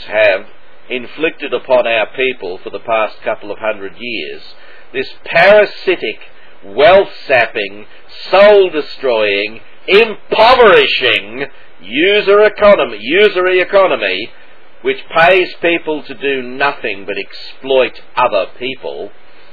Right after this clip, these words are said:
and brings untold misery to the ordinary Australian worker, will become but an unpleasant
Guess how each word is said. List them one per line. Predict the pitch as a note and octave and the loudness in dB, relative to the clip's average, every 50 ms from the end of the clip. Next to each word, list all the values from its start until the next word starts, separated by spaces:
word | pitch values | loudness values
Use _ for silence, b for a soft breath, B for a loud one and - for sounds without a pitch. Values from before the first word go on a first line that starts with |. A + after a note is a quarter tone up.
| b b | b b
and | b G#2 A#2 A#2 | b -6 -4 0
brings | A2+ C3+ C#3 C3+ C3+ B2 - - | 0 0 0 0 -2 -6 -6 -2
untold | C3 C#3+ D3+ D#3 D3+ C#3+ - - D3+ C#3+ D3 D3+ D3 C#3+ C#3+ C#3 A2 | 0 0 0 0 -4 -12 -8 -2 2 4 4 4 4 2 0 -2 -6
misery | A#2+ C3 C#3+ D#3 C3+ A#2+ A#2 G#2+ G2+ G2 G2 G#2+ A2 | -10 -8 -6 -6 -6 -4 -4 -4 -2 -2 -4 -4 -8
to | A#2+ | -8
the | G#2+ G#2 G#2+ | -8 -6 -4
ordinary | A2+ A#2 A#2 G#2+ G#2+ A2 A2+ A2+ G#2+ G#2+ G2+ | -4 -4 -4 -4 -4 -2 -2 -2 0 -2 -4
Australian | G2 F#2+ - - - A#2 A2+ A2 G#2 G2 F#2+ F#2 E2+ F2 | -4 -6 -8 -6 -4 -2 0 0 -2 -4 -6 -10 -10 -8
worker, | F2+ G2 A2+ A#2 - - E2 D#2+ D#2+ - - - - b b b b b b b b b b b | -6 -4 -4 -4 -4 -4 -6 -6 -6 -10 -16 -18 -16 b b b b b b b b b b b
will | - C#3 C#3+ | 0 0 2
become | D3 D#3+ D3 - - E3+ E3 E3 E3+ E3 D#3+ | 2 0 -2 0 2 2 4 4 4 2 2
but | D3+ D3 C#3+ | 2 2 2
an | C#3+ C#3 C3 B2 | 2 0 0 0
unpleasant | D3 D#3 D#3 D3 - - - - E3+ F3 F3 - E3+ D#3+ | 0 0 0 -2 -6 -12 -8 -2 -2 -2 -2 -2 -8 -12